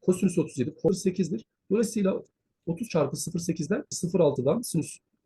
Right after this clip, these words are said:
sinüs otuz yedidir. Hem aşağı doğru ağırlığı var. Otuz Newton. Başka da bir şey yok. Bu otuz Newton sağ, sola çekiyor.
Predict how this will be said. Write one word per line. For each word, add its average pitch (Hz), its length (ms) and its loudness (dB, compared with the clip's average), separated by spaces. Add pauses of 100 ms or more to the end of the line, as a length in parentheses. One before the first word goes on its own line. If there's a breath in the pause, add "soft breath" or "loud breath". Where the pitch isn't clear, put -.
sinüs - 380 -4
otuz 120 200 -4
yedidir. 123 280 -4 (400)
Hem 240 240 6 (880)
aşağı 170 280 -2
doğru 160 140 2
ağırlığı 160 300 2
var. 156 180 -4
Otuz 143 240 -8
Newton. 120 140 -6
Başka 196 240 -2
da 196 80 0
bir 185 40 -4
şey 165 240 -8 (220)
yok. 135 220 -4 (260)
Bu 214 400 0
otuz 220 300 0
Newton 240 440 0
sağ, - 380 0
sola 196 280 2
çekiyor. 233 400 -6